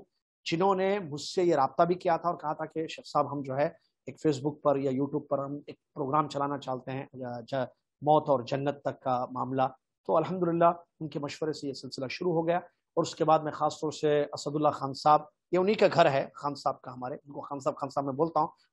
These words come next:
उन्हीं के घर में ये प्रोग्राम होता है, हमेशा यही हुआ है प्रोग्राम। तो माशाल्लाह, अल्लाह ताला उनको,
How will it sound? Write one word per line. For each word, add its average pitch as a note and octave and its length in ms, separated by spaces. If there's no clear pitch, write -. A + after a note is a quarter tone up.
उन्हीं F#3 140
के F3 120
घर D#3 160
में E3 100
ये D#3 80
प्रोग्राम C#3+ 360
होता D3 240
है, F3 60
हमेशा D3+ 300
यही E3 180
हुआ D3 280
है B2 80
प्रोग्राम। C#3+ 420
तो E3+ 420
माशाल्लाह, D#3 440
अल्लाह C#3+ 220
ताला D3 220
उनको, D3 320